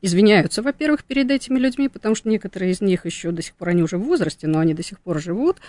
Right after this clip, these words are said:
Вот. Во-вторых, в некоторых штатах им выплачивают даже денежную компенсацию за то, что с ними сделали в свое время.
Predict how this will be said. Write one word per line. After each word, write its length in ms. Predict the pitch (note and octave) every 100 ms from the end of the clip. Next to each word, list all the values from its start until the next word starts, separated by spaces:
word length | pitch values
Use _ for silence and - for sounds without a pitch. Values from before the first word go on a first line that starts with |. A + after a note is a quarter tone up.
| - - - -
Вот. 400 | G#3 A3+ G3 F3+
Во-вторых, 560 | F#3 - A3+ F4+ -
в 40 | C4+
некоторых 360 | D4 - A3
штатах 480 | - D4 E4 C4+ -
им 240 | C4 C#4+
выплачивают 560 | B3 G#3 A#3+ C4 A#3 G#3+
даже 200 | A3 G#3+
денежную 440 | G3 A3 G3+ G3+
компенсацию 840 | - G3+ A#3+ B3+ G#3 D3+ - D#3+ D3+
за 160 | E3 E3
то, 280 | - C4+
что 460 | C#4+ - - G#3 G#3
с 100 | G#3
ними 200 | G3+ G#3+
сделали 400 | G#3+ D4 C4 D3+
в 80 | C3+
свое 260 | - D#3+ D3+
время. 340 | D3 C#3 -